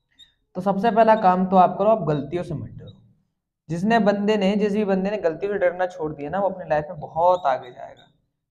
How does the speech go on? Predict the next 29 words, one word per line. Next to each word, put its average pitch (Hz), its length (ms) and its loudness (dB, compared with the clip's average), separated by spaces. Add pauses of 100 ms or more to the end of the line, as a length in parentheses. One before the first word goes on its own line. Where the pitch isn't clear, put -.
(160)
बहुत 160 640 2
ज्यादा 151 320 2
आगे 139 340 2
जाएगा। 113 360 -14 (640)
जितना 170 260 -4
आप 180 160 -4
सोचते 160 320 -4
हो 165 60 0
उससे 156 240 -4
भी 143 100 -2
ज्यादा 131 240 -4
आगे 117 200 -10
जाएगा, - 280 -12
है 175 60 -4
ना? 208 100 -2 (1600)
तो 156 80 -6
कितना 180 280 -4
हो 190 120 2
गया, 208 120 -2
थर्टी 175 400 -2
और 190 120 0
टेन 185 180 0
कितना 190 240 -2
हो 180 80 0
गया, 180 100 0
फ़ोर्टी 180 400 -4
हो 196 120 2
जाएगा 196 260 4
बेटा। 196 280 0